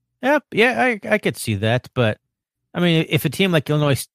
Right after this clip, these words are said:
State, who ran the ball so often with the big, huge, bruising running back, couldn't really do it,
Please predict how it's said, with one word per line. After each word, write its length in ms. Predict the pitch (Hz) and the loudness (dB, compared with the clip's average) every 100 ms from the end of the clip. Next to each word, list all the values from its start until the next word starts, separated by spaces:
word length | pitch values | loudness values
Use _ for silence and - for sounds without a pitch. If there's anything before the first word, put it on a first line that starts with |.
| _ | _
State, 440 | - - 131 131 | -12 -2 0 0
who 140 | - 131 | -2 -2
ran 200 | 120 123 | 0 0
the 120 | 117 - | -2 0
ball 300 | 107 120 113 | 0 0 -2
so 240 | - 120 | -4 -2
often 360 | 110 139 - 113 | 0 -2 -2 -6
with 100 | 101 | -6
the 80 | |
big, 240 | 87 117 107 | -6 -6 -4
huge, 260 | 120 95 | -4 -6
bruising 300 | - 110 107 | -6 -4 -2
running 240 | 101 107 104 | -4 -4 -2
back, 220 | 110 110 | -4 -4
couldn't 240 | - 120 | -6 -6
really 160 | 113 113 | -6 -8
do 180 | 104 113 | -6 -6
it, 140 | 113 | -6